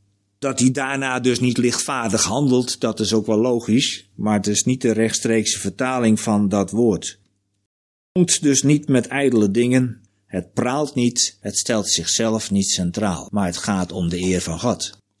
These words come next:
Het is soms wat lastig om een vertaling te vinden, omdat het dan maar één keer voorkomt. Maar je zult het terugvinden in andere Nederlandse vertalingen.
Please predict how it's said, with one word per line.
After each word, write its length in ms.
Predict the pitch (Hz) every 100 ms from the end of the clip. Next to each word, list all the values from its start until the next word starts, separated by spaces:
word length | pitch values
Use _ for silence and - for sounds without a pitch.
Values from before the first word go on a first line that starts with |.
| _
Het 100 | -
is 140 | 123
soms 220 | - 127 104
wat 160 | 98
lastig 400 | 110 131 - 127
om 140 | 110 107
een 80 |
vertaling 560 | 98 107 - 110 104 90
te 100 | 87
vinden, 420 | - 110 117 113 113 _
omdat 380 | - 113 117 104
het 140 | 110
dan 120 | 113
maar 120 | 110 107
één 160 | 110
keer 120 | 110
voorkomt. 560 | 113 139 131 80 78 - _ _ _ _
Maar 160 | 143 151
je 100 | 151
zult 220 | 175 147
het 140 | 143
terugvinden 520 | 156 165 - 160 131
in 60 | 113
andere 340 | 135 147 135
Nederlandse 580 | 123 135 143 127 120 113
vertalingen. 680 | 113 113 117 107 104 104 98